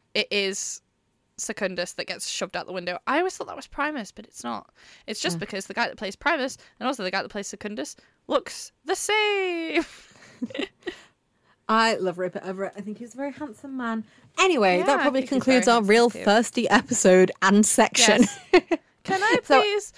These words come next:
Speaker 1: say one more thing?
Speaker 2: Yes.
Speaker 1: Okay, I wanna talk about the special effects very, very, very, very, very, very, very briefly, just
Speaker 2: Yes, yes,
Speaker 1: because,
Speaker 2: yes, yes,
Speaker 1: like,
Speaker 2: yes.
Speaker 1: it's my favourite part of the movie. Okay, first of all,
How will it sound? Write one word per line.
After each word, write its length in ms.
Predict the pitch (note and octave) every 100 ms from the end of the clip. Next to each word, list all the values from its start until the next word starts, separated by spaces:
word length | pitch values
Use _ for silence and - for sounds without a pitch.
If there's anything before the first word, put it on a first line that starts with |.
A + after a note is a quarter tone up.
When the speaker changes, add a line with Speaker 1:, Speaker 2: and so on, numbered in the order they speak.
| _ -
Speaker 1:
say 400 | - G4+ G4 F#4+
one 300 | F#4 F4 F#4+
more 200 | D4 E4
thing? 440 | - A3+ A3 A#3+ - - -
Speaker 2:
Yes. 640 | F#3 F3+ F3 G#3 - - _ _ _ _ A#3
Speaker 1:
Okay, 380 | B3 A#3 E3+ - _
I 100 | A3
wanna 200 | B3 C4
talk 180 | B3+ C4
about 140 | - -
the 60 |
special 300 | A#3+ A3+ -
effects 400 | A3 - F3+ - -
very, 260 | G#3+ G#3 G#3
very, 200 | G#3 G3
very, 140 | F#3+
very, 140 | F#3 F#3 F3
very, 120 | F3
very, 160 | F3 E3+
very 200 | E3+ E3+
briefly, 480 | _ E3 - D3+ D3+
just 240 | - E3+
Speaker 2:
Yes, 20 | -
yes, 120 | E3+
Speaker 1:
because, 40 |
Speaker 2:
yes, 180 | E3 D#3+
yes, 80 | E3+
Speaker 1:
like, 100 | D#3+
Speaker 2:
yes. 200 | E3 -
Speaker 1:
it's 100 | -
my 60 | E3+
favourite 200 | E3 E3
part 140 | E3
of 60 | E3
the 40 |
movie. 140 | D#3 - - _
Okay, 160 | F#3 E3 - _
first 220 | C4+ B3+
of 60 |
all, 140 | F#3